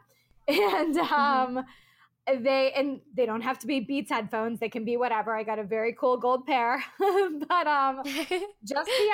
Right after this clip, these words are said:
Speaker 1: idea of putting, like, even when I'm in the office, I, I was getting a lot
Speaker 2: Yeah.
Speaker 1: of questions. You know, like, I would sit down to do a project and then questions start and your phone goes off and
Speaker 2: Yeah.
Speaker 1: you just can't get anything done. But I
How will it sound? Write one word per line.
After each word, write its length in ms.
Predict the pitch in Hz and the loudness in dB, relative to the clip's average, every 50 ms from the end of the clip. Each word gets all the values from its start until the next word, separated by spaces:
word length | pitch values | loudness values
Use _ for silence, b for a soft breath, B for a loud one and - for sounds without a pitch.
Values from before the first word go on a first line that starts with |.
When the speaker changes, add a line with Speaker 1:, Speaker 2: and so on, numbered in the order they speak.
| 415 427 381 | 2 0 0
Speaker 1:
idea 520 | 302 208 - 233 220 220 220 240 254 - 233 | -2 -4 -6 -4 -2 0 2 2 0 0 -2
of 120 | 220 190 - _ _ | -4 -6 -8 _ _
putting, 320 | - 277 254 254 254 240 - | -4 -2 -2 -2 -2 -4 -4
like, 200 | 240 247 240 247 - | -4 -4 -4 -4 -4
even 280 | 285 277 359 392 403 | -4 -2 -2 -2 0
when 100 | 403 349 | 0 0
I'm 160 | 302 269 240 226 - | -2 -2 -4 -4 -4
in 160 | 233 240 240 | -4 -4 -2
the 140 | 247 226 196 | -2 -2 -2
office, 560 | 190 190 - - - - - - - - - _ | -4 -4 -6 -10 -14 -14 -14 -16 -16 -18 -6 _
I, 220 | 190 - 262 262 - 226 | 0 2 2 0 0 -2
I 60 | 240 254 | -2 0
was 160 | 262 277 - | 0 0 0
getting 240 | - 285 285 285 285 | 0 -2 -2 -2 -2
a 60 | 262 | 0
lot 160 | 233 226 214 | 0 0 -2
Speaker 2:
Yeah. 60 | 196 | -2
Speaker 1:
of 60 | - | -8
questions. 600 | _ - 185 - - - - 147 147 165 196 196 - | _ -10 -10 -10 -10 -14 -14 -14 -12 -12 -14 -6 -4
You 100 | 233 233 233 | -4 -2 -2
know, 200 | 233 214 208 - - | -2 -2 -2 -2 -4
like, 160 | 226 226 214 | -6 -4 -2
I 60 | 226 208 | -2 -2
would 160 | 214 208 - | -2 -4 -2
sit 160 | - 254 - | -2 -4 -2
down 220 | - 233 233 233 | 0 -2 -2 -2
to 80 | 208 220 | -4 -2
do 100 | 185 220 | -2 -2
a 60 | 214 208 | -2 -2
project 560 | - - 196 185 180 208 226 226 240 240 - - | -2 -2 -2 -2 0 0 -2 -2 -2 -4 -6 -4
and 120 | 226 226 | -2 -2
then 160 | 233 226 233 | 0 -2 -4
questions 540 | 226 - 370 349 - - - 262 247 233 226 | -2 -2 -2 -2 -2 -4 -4 -4 -4 -4 -6
start 380 | - 240 220 208 208 202 196 190 | -2 0 2 2 2 2 0 -2
and 100 | 208 220 | -2 -2
your 120 | 247 285 | -2 -4
phone 400 | 277 - - 370 349 359 330 320 277 269 | -4 -2 -2 0 0 0 -4 -6 -6 -6
goes 160 | 247 240 226 - | -6 -6 -2 0
off 320 | 226 202 196 202 202 - | 2 2 2 2 0 0
and 120 | 240 226 220 | -2 -4 -4
Speaker 2:
Yeah. 180 | 214 185 190 185 - | -6 -10 -14 -8 -6
Speaker 1:
you 80 | 269 247 | -4 -4
just 180 | 349 - - | -4 -6 -6
can't 220 | - 320 285 262 233 | -4 -4 -2 0 0
get 100 | 269 247 | 0 0
anything 400 | 247 240 233 233 240 226 220 208 | 0 -2 -2 -4 -4 -4 -2 0
done. 380 | 240 240 214 190 185 196 214 b b b b b _ | 0 2 2 0 0 -4 -8 b b b b b _
But 160 | - 269 269 - | 0 2 2 2
I 160 | 233 262 294 | 2 0 0